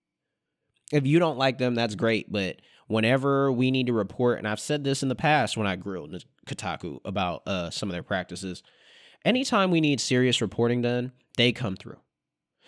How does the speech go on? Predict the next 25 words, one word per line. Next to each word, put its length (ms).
When, 320
when 540
the 340
Activision 560
stuff 220
was 100
popping 320
off, 240
they 160
came 260
through. 240
Who 160
reported 420
on 140
Ubisoft? 600
Them. 360
Who 160
rep-, 360
who 220
reports 540
on 320
devs 340
not 160
getting 220
credit 400